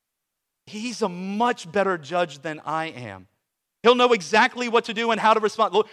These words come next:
Lord, help me to wait on you and to entrust myself to you. That's,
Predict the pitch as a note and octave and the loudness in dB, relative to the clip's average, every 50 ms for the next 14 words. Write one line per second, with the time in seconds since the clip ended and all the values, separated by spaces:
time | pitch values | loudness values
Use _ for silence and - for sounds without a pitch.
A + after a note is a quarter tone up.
0 | - - G3 G3+ G3 F3+ E3+ - - A3 B3+ C4+ A#3 B3+ C4 C4 B3+ B3+ A#3 - | -8 -4 0 2 2 2 2 4 6 6 6 6 4 -2 -4 -4 -4 -4 -4 -2
1 | - G3+ F#3+ F3 F3 A3 A3+ B3 B3 A#3 - G#3 G#3+ G#3+ G3+ G3+ G#3+ A3 A3+ - | -2 -2 -2 0 0 0 0 0 -2 -4 -2 -2 -2 -2 -2 -4 -6 -6 -6 -6
2 | F3 D#3 F#3+ F#3+ E3+ C#3+ - - - A#3 A#3+ A#3+ A3+ - - A3 G3 F#3 F3 - | -8 -8 -6 -8 -8 -8 -10 -14 -4 0 0 0 0 0 -4 -4 -2 -2 -2 -2
3 | - F3+ E3+ E3 E3+ - _ _ _ _ _ _ _ - - A3+ A#3 A#3+ G#3+ F#3+ | -2 0 0 0 -2 -4 _ _ _ _ _ _ _ -10 -6 -4 -4 -2 -4 -4
4 | D#3+ B2 B2 F#3 A3 - | -6 -2 -2 -2 -2 -2